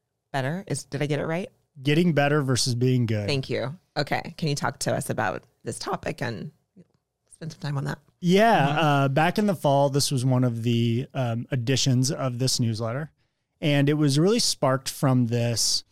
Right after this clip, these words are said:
Speaker 2: um, idea and a lot of conversations I was having with folks that I work alongside, that sometimes we try to get things perfect before taking a step forward, rather than getting things good and making rapid progress over time.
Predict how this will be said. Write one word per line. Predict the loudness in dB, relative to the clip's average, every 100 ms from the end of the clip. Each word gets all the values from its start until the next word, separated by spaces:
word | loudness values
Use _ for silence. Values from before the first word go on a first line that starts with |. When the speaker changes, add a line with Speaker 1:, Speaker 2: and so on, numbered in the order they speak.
| _ _ _ _ -6
Speaker 2:
um, | -4 -2 -4 -8 -8
idea | -2 0 2 4 4
and | 4
a | 2
lot | 0 -2
of | -2
conversations | -2 0 0 2 2 2
I | 0
was | 0
having | -2 0 -2
with | -4 -6
folks | -6 -6 -6
that | -4
I | -4
work | -4 -4 -4
alongside, | -2 -2 -2 -4 -8 -12 _ _ _ _ -6
that | -2 0 -2 -4 -8 -8 -6
sometimes | 0 2 2 2 0 0
we | 0 0
try | 0
to | 0
get | -2 -4
things | -4 -4 -4
perfect | -2 -2 -2 -4 -8 -14 -12
before | -6 -2 -2
taking | 0 0 0 0
a |
step | -2 -4 -6
forward, | -6 -6 -6 -10 _ _ _ _ -4
rather | -2 2 2
than | 2 2
getting | 4 2 2
things | 0 -2 -2 -6
good | -2 0 2 0 -4 -10 _ _ _ -2
and | 2
making | 2 2 0 2
rapid | 0 -2 -4
progress | -4 -4 -2 -4 -4
over | -4
time. | -6 -6 -8